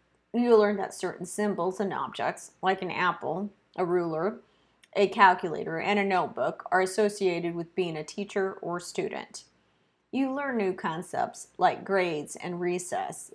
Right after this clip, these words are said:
and you engaged in new practices like doing homework,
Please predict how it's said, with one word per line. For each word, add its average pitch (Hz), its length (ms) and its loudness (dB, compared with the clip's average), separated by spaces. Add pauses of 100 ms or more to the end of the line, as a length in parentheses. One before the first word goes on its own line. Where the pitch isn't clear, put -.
and 196 180 0
you 202 80 2
engaged 220 540 2
in 202 180 4
new 233 160 0
practices - 800 -4
like 127 220 -2
doing 175 220 -4
homework, 180 600 -6